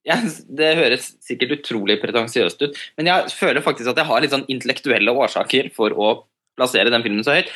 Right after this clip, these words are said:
Jeg synes den er oppriktig interessant, da. Den er, jeg synes den er veldig problematisk, og jeg synes det er en veldig spennende film å diskutere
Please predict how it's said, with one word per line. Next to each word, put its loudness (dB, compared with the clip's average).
Jeg -2
synes -2
den -2
er 2
oppriktig -6
interessant, -4
da. -6
Den -2
er, 0
jeg -2
synes -10
den 0
er 0
veldig -4
problematisk, -2
og 2
jeg -2
synes -8
det 2
er 0
en -10
veldig 0
spennende -4
film 0
å -6
diskutere -2